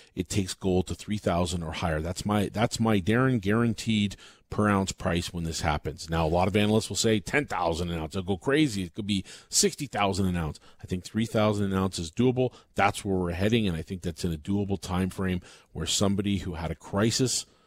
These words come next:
within the confidence they have of their dollar, of their economy, of their government, could benefit tremendously from the ownership of a hard asset like gold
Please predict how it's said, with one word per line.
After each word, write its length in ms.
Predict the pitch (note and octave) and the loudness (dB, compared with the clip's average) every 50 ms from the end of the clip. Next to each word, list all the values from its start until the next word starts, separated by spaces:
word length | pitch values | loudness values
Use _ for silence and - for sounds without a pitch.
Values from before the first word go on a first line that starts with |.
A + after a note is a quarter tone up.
| _ _ _ _ _ _ _ _ _ _ _ _ | _ _ _ _ _ _ _ _ _ _ _ _
within 280 | - E2+ E2+ E2+ E2 D#2 | -6 -6 -4 -4 -6 -8
the 80 | D#2 | -8
confidence 520 | - - - G2 G2+ G2 - G#2+ G#2+ G2+ - | -8 -4 0 0 0 2 0 -2 -2 -2 0
they 140 | - G2 F2+ | -2 0 0
have 360 | F2+ F2 E2+ F2 F2+ F2 - _ | 0 0 0 0 0 -2 -6 _
of 140 | - - D#2 | -20 -16 -14
their 100 | - D2+ | -12 -10
dollar, 460 | C#2+ D2 F2 F2+ G2+ G2+ G#2 G#2 G#2 - - - _ _ - | -4 0 2 2 4 4 4 2 0 -2 -10 -20 _ _ -20
of 120 | D#2+ D#2 | -14 -10
their 120 | D#2+ D#2 | -10 -10
economy, 520 | D2+ - - - G#2+ G#2 G#2 G#2 G#2 G2+ - - | -10 -8 -2 0 2 2 4 2 0 0 -2 -6
of 100 | - D#2 | -12 -14
their 140 | D2+ D#2 D2 | -12 -12 -12
government, 520 | D2 D#2 G2 G2+ G#2 A2 G#2+ A2 A2 G#2 - - - - - _ _ - | -4 -2 0 0 2 2 2 2 2 0 -4 -10 -20 -20 -20 _ _ -4
could 220 | - F2+ D2 - | -4 -4 0 2
benefit 480 | - F#2 G2 G#2 - - A2 - - - | 2 2 4 2 2 0 -2 -4 -4 -8
tremendously 640 | - - F#2+ F#2 F#2 F#2 F2+ F2 E2+ - - D#2+ | -8 -4 -2 0 0 0 0 0 -2 -4 -6 -8
from 180 | - - E2 D#2+ | -10 -10 -10 -10
the 100 | - - | -10 -6
ownership 440 | E2+ F2+ F#2+ G2+ F#2 - G2+ - - | -6 -4 -4 -2 -2 -2 -4 -4 -4
of 120 | - D#2 | -10 -12
a 60 | D2+ | -12
hard 320 | - - - F2+ F2+ F#2 F#2 | -14 -8 -4 -4 -2 -2 -2
asset 340 | F2 E2 E2 - - - | -2 -4 -4 -6 -8 -8
like 160 | - D#2+ D2+ - | -8 -10 -12 -10
gold 280 | - E2 D#2+ E2 E2 | -8 -4 -2 -2 -2